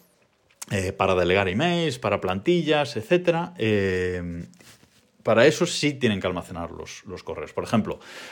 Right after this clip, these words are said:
para dar, para estos enlaces a un correo que os decía antes, evidentemente ese email tiene que estar almacenado en sus servidores para que pueda haber un enlace a algún sitio.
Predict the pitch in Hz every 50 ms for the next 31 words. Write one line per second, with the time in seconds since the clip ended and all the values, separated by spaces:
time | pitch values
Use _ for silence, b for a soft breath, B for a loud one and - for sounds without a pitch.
0 | B B - 101 98 107 110 120 127 135 135 127 - 113 113 120 120 - - 127
1 | - 131 120 117 120 127 127 127 - 113 - 123 117 113 110 - 117 123 131 110
2 | 95 - 95 92 92 - 117 110 117 123 127 147 123 120 107 107 104 110 113 113
3 | 113 117 135 - - - - 117 - - - - 117 107 107 107 117 107 107 120
4 | 123 120 120 123 110 101 - 113 110 107 101 98 95 - - 101 98 110 127 123
5 | 107 90 87 - - 85 - 82 78 - 95 131 127 - - - - - 80 80
6 | 85 87 - - 101 107 104 - - 98 95 95 101 98 98 104 107 104 95 90
7 | 87 87 90 87 85 - - - 107 - - 90 87 85 80 82 87 - - 104
8 | 92 - - - -